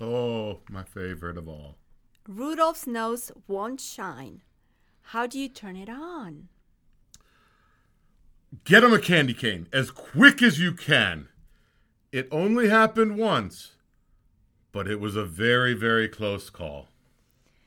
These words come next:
Speaker 2: Question number two. How do you pull it off all in one night?
Speaker 1: It's pure determination. It's because I have to.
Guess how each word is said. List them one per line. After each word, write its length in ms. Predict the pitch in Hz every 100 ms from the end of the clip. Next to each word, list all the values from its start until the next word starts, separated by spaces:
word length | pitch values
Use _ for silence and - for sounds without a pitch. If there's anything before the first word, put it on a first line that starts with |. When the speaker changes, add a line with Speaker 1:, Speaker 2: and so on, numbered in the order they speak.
| _ _ _ _ _ _ _ _ - _
Speaker 2:
Question 360 | - 262 - 294
number 220 | 277 262
two. 400 | 254 320 311 - _ _ _ _ _ _ _ _
How 240 | _ 247 269
do 140 | 294
you 100 | 320
pull 240 | 320 294 254
it 120 | 233
off 500 | 220 196 208 - - _ -
all 320 | 233 262 294
in 300 | 226 196 196
one 320 | 208 226 214
night? 460 | 180 147 - - _ _ _ _ - _ _ _ _ _ _ -
Speaker 1:
It's 180 | - - _ _
pure 840 | - - 117 131 135 131 131 127 -
determination. 960 | 104 92 - 117 107 98 90 - 71 69 _ _ _ _
It's 140 | 101 -
because 720 | 117 - - 156 175 156 - _ _ _
I 300 | 107 143 170 143
have 360 | 151 160 156
to. 280 | - 127 104